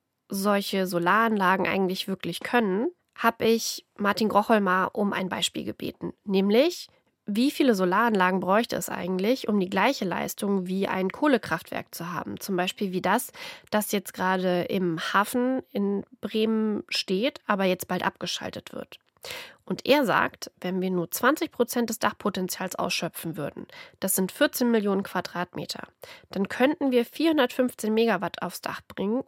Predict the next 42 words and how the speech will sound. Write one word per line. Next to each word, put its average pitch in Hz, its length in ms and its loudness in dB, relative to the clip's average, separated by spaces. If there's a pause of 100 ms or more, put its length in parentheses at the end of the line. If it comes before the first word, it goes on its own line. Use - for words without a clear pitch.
und 190 160 -6
schwupps - 480 0
hätten - 180 -6
wir 202 120 0
so 190 100 0
ein 226 100 2
Kohlekraftwerk - 840 -2
eigentlich 170 340 -4
auf 190 80 -6
den 233 140 2
Dächern 226 320 0
verteilt. - 580 -12 (800)
Aktuell, 220 580 4
sagt - 260 2
er, 240 140 4
das 214 160 0
merken 196 300 2
sie 185 100 0
in 175 80 0
ihrer 175 180 0
Agentur, 233 600 4
sind 214 220 2
total 208 260 -2
viele 208 240 0
Leute 196 300 4
bereit, 185 400 0
Solaranlagen 185 720 2
zu - 100 -6
installieren. 214 800 0 (580)
Und 202 220 4
im 202 40 2
Moment 202 320 4
gibt 196 140 0
es - 120 -6
in 202 100 2
Bremen 208 260 4
ja 196 160 4
auch - 80 0
einen 175 160 0
Zuschuss - 480 -4
für 196 140 -6
Privatleute, 196 1080 0